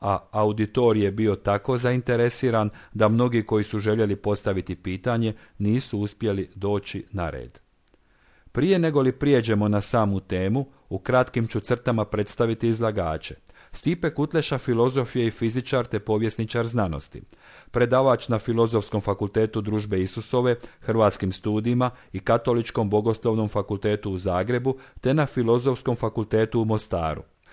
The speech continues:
Vuko je Brigljević fizičar, viši znanstveni suradnik na Institutu Ruđer Bošković,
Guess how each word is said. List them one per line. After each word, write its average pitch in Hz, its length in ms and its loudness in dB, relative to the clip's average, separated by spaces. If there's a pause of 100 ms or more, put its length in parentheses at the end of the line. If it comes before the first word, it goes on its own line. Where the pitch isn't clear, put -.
(180)
Vuko 156 340 4
je 143 60 8
Brigljević 135 520 4
fizičar, 120 600 0 (240)
viši 127 320 2
znanstveni 117 520 2
suradnik 110 560 0
na 104 120 0
Institutu 107 580 -2
Ruđer 104 280 -2
Bošković, 104 640 -2